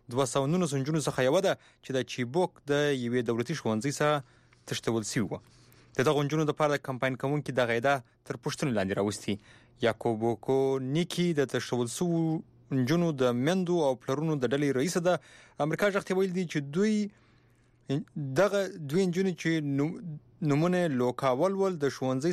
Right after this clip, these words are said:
څخه تښتول شوي، خو سیرا لوکا په هغو کې نه ده شامله. هغه د چین-، چینبوک نجلۍ نه ده. زه د دوه سوه پنځلس مندو او پلرونو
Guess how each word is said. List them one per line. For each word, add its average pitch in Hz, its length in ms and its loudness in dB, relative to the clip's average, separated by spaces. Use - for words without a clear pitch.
څخه 165 180 -2
تښتول 123 340 -2
شوي، 208 300 2
خو 160 180 -2
سیرا 131 320 2
لوکا 165 220 0
په 135 80 2
هغو 156 100 -2
کې 139 140 -8
نه 117 80 -2
ده - 100 -6
شامله. 101 280 -4
هغه 127 240 2
د 135 220 0
چین-، 135 180 -4
چینبوک 139 460 0
نجلۍ 160 260 0
نه 180 100 2
ده. - 60 -6
زه 185 380 2
د 156 120 2
دوه 147 220 0
سوه 160 280 0
پنځلس 160 420 0
مندو 180 320 0
او 131 80 4
پلرونو 160 340 0